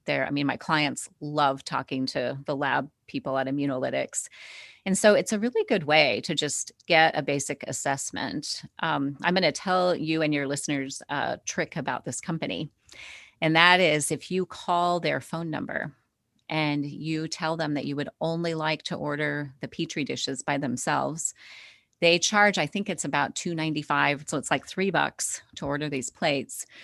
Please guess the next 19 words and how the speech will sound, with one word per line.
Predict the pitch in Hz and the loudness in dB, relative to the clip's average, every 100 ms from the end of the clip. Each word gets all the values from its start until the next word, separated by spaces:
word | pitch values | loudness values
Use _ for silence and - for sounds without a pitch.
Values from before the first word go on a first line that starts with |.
| - - - | -20 -20 -4
And | 170 156 156 147 147 - _ | 2 6 6 4 2 -4 _
you | 165 160 | 0 0
just | 170 | 0
order | - 160 160 | 2 4 4
the | |
plates | 135 - 196 196 - | 2 4 4 4 -2
and | 165 | -2
pay | 175 | -2
shipping. | 165 160 143 135 131 143 135 _ - | 0 -2 0 -2 0 -4 -8 _ -4
And | 151 | 0
then | 147 | 2
they | 151 180 | 4 4
come | 190 170 139 135 143 - | 2 -2 0 0 -4 -2
and, | 143 143 | 0 0
you | 139 156 | 0 0
know, | |
you | 147 220 | 0 -2
can | 285 | -2
get | 220 127 | -2 -2